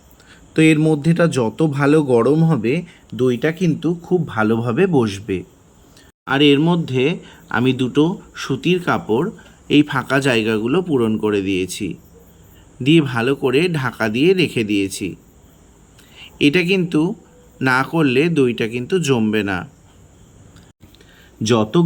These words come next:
গরমের মধ্যে রাখা যাবে, দইটা কিন্তু ভালো হবে। তাই যত সম্ভব এর মধ্যে কাপড় দিয়ে ভালো করে ঢেকে দিতে হবে। তো এইভাবে আমি কিন্তু সারা রাত রেখে দিয়েছিলাম।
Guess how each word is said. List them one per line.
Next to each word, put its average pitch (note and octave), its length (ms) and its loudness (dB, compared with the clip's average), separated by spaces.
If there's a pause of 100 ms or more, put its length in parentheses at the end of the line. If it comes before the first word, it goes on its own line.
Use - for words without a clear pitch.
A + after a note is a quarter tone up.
গরমের A2 400 2
মধ্যে D3+ 300 0
রাখা E3+ 300 0
যাবে, B2+ 320 -2 (400)
দইটা A2+ 380 2
কিন্তু B2 300 -6 (100)
ভালো F#2 360 -4
হবে। F2 300 -6 (840)
তাই D#3 180 4
যত C3+ 260 0 (180)
সম্ভব D#3+ 400 2 (320)
এর C3 120 0
মধ্যে C3 280 2
কাপড় B2+ 440 -2
দিয়ে C3+ 240 0 (400)
ভালো A2 340 0
করে B2 260 0 (340)
ঢেকে A2+ 280 0
দিতে G#2 300 -2
হবে। F#2 300 -4 (840)
তো - 60 -4 (120)
এইভাবে D#3 520 4 (340)
আমি A#2+ 240 0
কিন্তু B2+ 260 -4
সারা A2 380 0
রাত D3+ 260 0
রেখে B2 260 0
দিয়েছিলাম। G2 560 -2